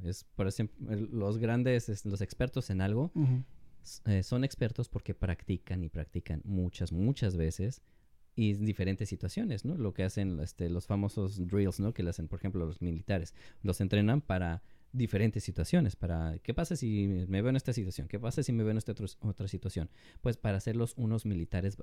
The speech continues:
Speaker 1: eh, suficientemente efectivos para sobrevivir. ¿Qué pasaría si a estos militares nomás les enseñan, "No, si nomás le jalas al gatillo y pum, le atin-, le apuntas a todo mundo"?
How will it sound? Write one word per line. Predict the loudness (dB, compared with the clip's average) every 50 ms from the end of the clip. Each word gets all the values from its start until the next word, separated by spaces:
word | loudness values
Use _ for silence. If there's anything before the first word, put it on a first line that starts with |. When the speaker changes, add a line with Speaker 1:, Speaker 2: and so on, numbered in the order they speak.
| -10
Speaker 1:
eh, | -8 -8 -8
suficientemente | -4 0 0 2 2 0 2 2 0 2 2 2 0 0 0 0 0
efectivos | 0 -2 -2 0 -2 0 0 0 0
para | 0 -2 -2 -2
sobrevivir. | -4 -4 -4 -2 0 0 2 2 0 0 -4 -10 -20 -20 -20 -6 -4
¿Qué | -2 0
pasaría | 0 0 0 0 0 2 0 0
si | 0 0 0
a | 0
estos | 0 0 0 2
militares | 2 2 2 2 2 2 2 4 2 2 2
nomás | 2 2 0 0 0
les | -2 -2 -2
enseñan, | -4 -2 -2 -2 -2 -2
"No, | 0 0 0 2
si | 2 0
nomás | 0 0 0 -2 -2 -2
le | -2 -2 -2 0
jalas | 0 0 0 2 0
al | 2
gatillo | 0 2 2 4 4 4 4
y | 4
pum, | 4 4 6 6
le | 6 4
atin-, | 4 2 0 0 2
le | 0
apuntas | 2 2 2 0 2 0 -2
a | 2
todo | 4 4 4 6
mundo"? | 6 4 2 0